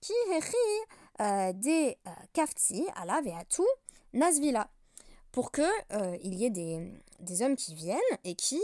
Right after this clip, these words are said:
euh, s'efforcent de l'épouser. Ils vont se dire, « Ah, quand même, elle est bien pourvue, elle est bien habillée, elle a de l'argent, euh, j'ai envie de l'épouser. » Alors, a priori, ad kama, combien est-ce qu'on donne ?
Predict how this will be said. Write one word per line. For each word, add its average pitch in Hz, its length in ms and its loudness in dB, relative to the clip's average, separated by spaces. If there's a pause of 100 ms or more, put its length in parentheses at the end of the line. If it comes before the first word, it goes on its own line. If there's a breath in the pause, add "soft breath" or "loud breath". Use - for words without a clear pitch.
(100)
euh, 170 200 -4
s'efforcent 233 480 -2
de 214 100 2
l'épouser. 294 500 2
Ils 226 80 -6
vont 156 140 -8
se 160 60 -4
dire, « 226 180 -2
Ah, 392 160 -2
quand 185 80 -14
même, 233 180 -4
elle 185 80 -6
est 170 60 -10
bien 196 160 -6
pourvue, 226 360 -8 (100)
elle 208 60 -4
est 185 40 -8
bien 214 180 -6
habillée, 190 360 -6 (100)
elle 294 140 2
a 262 80 0
de 208 80 -6
l'argent, 175 340 -6 (480 loud breath)
euh, 175 400 -6 (140)
j'ai 254 180 0
envie 285 180 2
de 320 60 2
l'épouser. » - 460 -6
Alors, 185 180 -4
a 240 60 0
priori, 285 420 2
ad 190 160 -4
kama, 180 240 -10 (160)
combien 240 340 0
est-ce 185 140 -2
qu'on 190 120 -18
donne ? - 140 -6